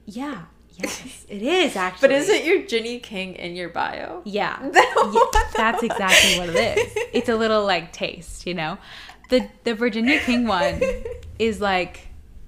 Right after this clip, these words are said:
Speaker 1: this is me, like, I'm a New York City girl, and, like, if you look a little closer, I'm really fit,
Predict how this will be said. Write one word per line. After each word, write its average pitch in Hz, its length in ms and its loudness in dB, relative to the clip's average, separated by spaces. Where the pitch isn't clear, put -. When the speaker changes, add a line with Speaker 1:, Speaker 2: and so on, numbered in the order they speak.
Speaker 1:
this 214 280 -4
is 233 140 -4
me, 202 580 -4
like, 196 160 -6
I'm 185 120 -6
a 196 60 -6
New 190 120 -6
York 190 160 -6
City 233 260 -6
girl, 202 800 -2
and, 202 120 -8
like, 196 140 -8
if - 180 -18
you 190 80 -8
look 202 140 -8
a 196 40 -8
little 185 160 -4
closer, 196 360 -6
I'm 165 160 -8
really 165 180 -8
fit, 151 320 -10